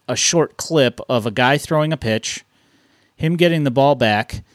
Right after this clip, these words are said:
The batter got into the batter's box,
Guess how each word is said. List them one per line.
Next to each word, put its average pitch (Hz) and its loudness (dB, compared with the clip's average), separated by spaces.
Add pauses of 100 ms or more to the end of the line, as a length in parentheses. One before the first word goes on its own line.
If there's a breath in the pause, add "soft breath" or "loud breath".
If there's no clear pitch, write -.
(280 soft breath)
The 120 -6
batter 160 4
got 139 2 (100)
into 135 0
the 135 -4
batter's 123 2
box, 113 0